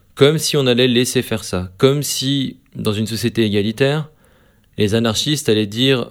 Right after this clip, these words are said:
du délinquant social, « Non, non, mais laissez-le faire,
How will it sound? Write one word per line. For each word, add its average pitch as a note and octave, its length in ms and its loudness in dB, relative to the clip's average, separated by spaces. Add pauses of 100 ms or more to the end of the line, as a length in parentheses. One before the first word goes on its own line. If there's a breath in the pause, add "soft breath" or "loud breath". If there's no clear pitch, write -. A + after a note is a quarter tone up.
(140)
du G2+ 160 -8
délinquant G#2+ 380 2
social, « A2 500 0 (460 loud breath)
Non, D3+ 180 2
non, E3+ 180 2
mais A#2+ 300 0
laissez-le C#3+ 460 2
faire, D3 480 0